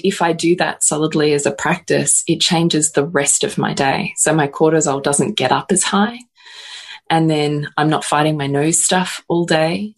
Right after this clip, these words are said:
and I'm not as exhausted and depleted all day.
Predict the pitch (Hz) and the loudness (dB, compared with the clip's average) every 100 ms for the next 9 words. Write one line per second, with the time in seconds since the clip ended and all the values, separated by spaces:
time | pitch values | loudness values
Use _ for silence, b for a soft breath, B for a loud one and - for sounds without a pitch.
0 | - 160 151 151 147 - - _ _ - | -2 2 2 2 -2 -4 -8 _ _ -4
1 | 143 147 151 147 135 151 147 - 160 151 | 0 2 2 0 -2 0 2 2 0 0
2 | 147 139 - 175 202 208 - 160 156 156 | -2 -4 -2 0 0 -2 -2 0 0 2
3 | 147 151 190 220 | 0 0 -2 -6